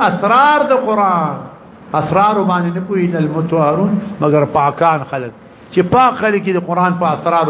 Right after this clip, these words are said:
پوهېږي. موږ خو پلي چې موږ د قرآن په اسرار خو. اولیاء لاړل، بزرگان لاړل، هغوی په اسرار پوهېدل، ښه؟ تنزيل من رب العالمين، منزل له جانب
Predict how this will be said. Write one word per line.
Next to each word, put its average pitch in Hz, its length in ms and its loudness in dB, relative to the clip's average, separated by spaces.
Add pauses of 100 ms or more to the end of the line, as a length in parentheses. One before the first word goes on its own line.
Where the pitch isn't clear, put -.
(140)
پوهېږي. 139 280 -4 (360)
موږ 202 160 4
خو 175 140 6
پلي 226 320 6
چې 220 160 2
موږ 240 200 2
د 202 60 2 (100)
قرآن 185 260 2
په 175 100 0
اسرار 165 400 0
خو. - 180 -6 (320)
اولیاء 180 500 4
لاړل، 196 500 2
بزرگان 170 580 0
لاړل، 175 380 2 (340)
هغوی 240 220 2
په 302 140 0
اسرار 208 380 2 (160)
پوهېدل، 147 340 -2 (100)
ښه؟ 170 100 -4 (720)
تنزيل 202 420 2
من 202 200 2
رب 202 220 2
العالمين، 185 500 2
منزل 202 400 0 (120)
له 208 60 4
جانب 202 340 2